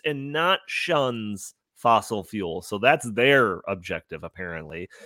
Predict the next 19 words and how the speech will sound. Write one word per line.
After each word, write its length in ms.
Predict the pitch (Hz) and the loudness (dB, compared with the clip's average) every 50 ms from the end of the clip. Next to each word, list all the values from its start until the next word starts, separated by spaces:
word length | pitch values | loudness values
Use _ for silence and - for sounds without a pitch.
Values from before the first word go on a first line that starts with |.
| - - _ _ - | -20 -20 _ _ 4
Uh, 160 | 120 117 113 | 4 4 4
topics 440 | - - 160 160 - 165 151 - - | 6 8 8 8 8 6 2 0 -2
on 240 | - 139 131 135 127 | -2 -2 -2 -2 -2
tap 340 | - - 127 135 - - - | -4 -4 -4 -4 -4 -6 -8
for 80 | 135 | -8
the 100 | 123 123 | -6 -6
conference 480 | - - 123 120 117 - 131 123 117 - | -2 0 0 0 0 -2 -4 -8 -6 -4
will 160 | 117 110 104 | -2 -2 -2
include 360 | 107 104 - 120 120 113 107 | -2 -4 -4 -4 -2 -2 -4
phasing 600 | 95 - - - 131 135 160 202 180 - 175 156 - - | -6 -10 -12 -6 -4 -4 -2 -2 -2 -4 -4 -6 -6 -6
out 340 | 117 127 139 131 110 - - - | -4 -2 -2 -2 -4 -8 -12 -18
coal 640 | - - - 196 208 190 131 104 107 147 233 262 - _ _ _ _ _ _ - | -20 -8 -4 0 0 2 2 0 0 -2 -4 -6 -10 _ _ _ _ _ _ -4
and 240 | 156 156 156 156 | -2 -2 -2 -2
scaling 600 | 143 - - - - 202 214 247 277 294 269 233 185 - | -4 -6 -6 -6 -4 -4 -2 0 0 -2 -2 -4 -6 -4
up 240 | - 147 160 - _ - | -2 -2 -2 -4 _ -14
carbon 480 | - - - 123 127 110 131 123 110 - | -10 -4 -2 -2 -2 -2 -4 -6 -8 -10
capture 580 | - - 95 98 107 110 - - - 104 90 | -12 -6 -2 -2 -2 -2 -2 -6 -10 -10 -10
technology. 880 | - - 90 87 - - 92 85 85 82 82 82 - - - 92 87 - | -10 -10 -12 -12 -12 -10 -10 -8 -8 -8 -8 -10 -10 -12 -12 -10 -10 -8
So 260 | - - 120 113 - | -2 0 0 0 0